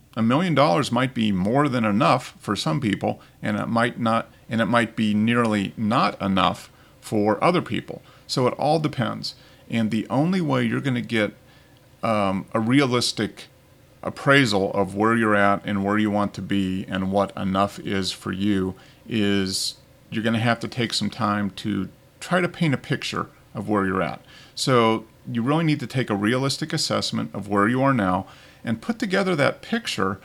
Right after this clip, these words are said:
of what it might take to get you to your enough.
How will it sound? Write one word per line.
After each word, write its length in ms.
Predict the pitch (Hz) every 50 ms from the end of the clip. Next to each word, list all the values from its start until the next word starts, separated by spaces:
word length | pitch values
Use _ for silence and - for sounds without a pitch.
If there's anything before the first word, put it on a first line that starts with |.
| - - - - - - - - -
of 420 | - 120 117 117 110 104 104 120
what 200 | 107 113 131 147
it 160 | 165 - - 117
might 340 | 117 117 120 131 113 -
take 540 | - - - 113 107 101 98 - - - -
to 120 | - - 120
get 300 | 110 - 107 104 - -
you 140 | 123 117
to 500 | 120 - - - 120 104 98 101 104 117 - -
your 440 | - 127 131 185 220 202 147 - - - -
enough. 480 | - 98 98 92 - - - - -